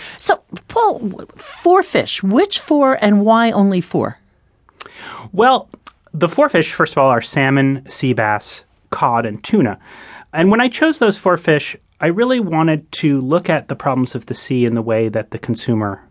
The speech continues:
Speaker 2: uh, confronted them. There have been many books about the end of the ocean or the problems with fishing and all of that.
Speaker 1: Yeah, yeah.
Speaker 2: Um, but, but I, I think the average consumer kind of finds it kind of confusing.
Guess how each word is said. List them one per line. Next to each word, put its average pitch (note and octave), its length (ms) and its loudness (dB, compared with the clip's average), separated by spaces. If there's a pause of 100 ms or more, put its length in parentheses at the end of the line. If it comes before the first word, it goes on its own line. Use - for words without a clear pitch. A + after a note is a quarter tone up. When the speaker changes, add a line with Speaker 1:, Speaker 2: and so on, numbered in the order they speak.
(160)
Speaker 2:
uh, G#2 200 -2
confronted G#2 480 -6
them. G2 180 -8 (280)
There - 80 2
have D#3+ 80 -4
been G#3+ 120 4
many G3+ 200 6
books C3+ 280 0
about A#2 260 -2
the A2 120 -2
end A2+ 160 0
of G#2+ 80 -6
the G#2 160 -2
ocean G2+ 400 -2
or G2 140 -4
the F#2+ 60 -14
problems G#2 520 -2
with G#2+ 100 -8
fishing - 360 -8
and F#2+ 80 -4
all A#2 160 2
of G#2+ 60 0
that. E3 300 0 (220)
Speaker 1:
Yeah, G#3 80 -4
yeah. C#3+ 220 0
Speaker 2:
Um, D3 80 -2
but, D#3 340 -4
but F#3 180 0
I, F3+ 180 -4
I E3+ 80 0
think C4+ 260 0
the G3 180 0
average F#3 200 -2
consumer E3+ 340 -2
kind E3 240 0
of D3+ 60 -6
finds C#3+ 260 -2
it D3 80 -8
kind C#3+ 180 -2
of C3 80 -8
confusing. A2 720 -4